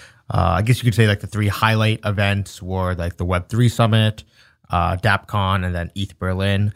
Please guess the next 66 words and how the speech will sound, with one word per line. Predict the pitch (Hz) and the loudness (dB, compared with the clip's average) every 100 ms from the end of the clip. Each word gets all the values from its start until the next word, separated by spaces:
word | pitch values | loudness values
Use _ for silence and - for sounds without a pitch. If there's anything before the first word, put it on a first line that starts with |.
| _ _ - | _ _ -8
But | 90 | -4
then | 92 90 | -4 -2
throughout | 98 92 90 | 0 0 0
that, | 92 90 | 0 -2
there | 85 | -2
were | 87 | -6
just, | 87 - | -6 -8
like, | 80 87 | -8 -6
meetups | 104 107 104 98 95 | 2 4 4 2 0
all | 92 | 0
over | 101 | 0
the | 101 95 | -2 -2
place. | 101 95 92 98 | 0 2 0 -2
I | 78 | -6
went, | 64 73 101 - | -8 -10 -10 -8
I | 78 | -8
was | 69 | -8
speaking | - - 85 82 | -10 -10 -6 -6
at | |
a | 90 | -2
Binance | 110 117 113 107 | 2 4 4 2
meetup. | 113 107 104 101 82 | 0 2 2 2 -2
I | |
was | 73 78 | -6 -8
at | 78 | -10
a, | 67 71 57 | -10 -10 -12
uh, | 58 60 - _ _ _ _ - | -12 -12 -14 _ _ _ _ 0
governance | 110 101 107 104 - | 2 2 -2 -4 -4
games. | 104 107 107 104 104 95 | -2 0 2 2 2 0
There | - | -4
was | 87 | -8
some | - | -8
interoperability | 85 - 92 98 104 135 127 123 | -8 -4 -2 -2 0 2 4 2
stuff. | - 117 117 | 2 0 4
And | 127 | 4
then, | 113 - | 4 0
of | 113 - | -6 -2
course, | 107 - | -2 -2
just, | 98 | -6
uh, | - 85 - | -6 -8 -4
as | 95 92 | -2 0
all | 90 | 0
these | 87 | -2
weeks | 90 - | -4 -4
go, | 90 | -2
a | 87 | -2
lot | 85 95 90 | 0 0 0
of, | 85 _ _ - | -2 _ _ 0
every | 113 | 0
time | 113 107 | 2 2
you | |
get | 101 98 | 4 2
a | |
lot | 95 | 2
of | 90 | 0
crypto | - 85 87 | -4 -6 -6
people | 92 85 | -4 -4
in | 87 | -4
a | 85 - | -4 -8
city | - 87 85 | -10 -8 -8
together, | - 85 | -8 -8
there's | 87 87 | -6 -6
always | 82 85 | -6 -6
a | 87 | -6
lot | 85 | -6
of | 90 - | -6 -8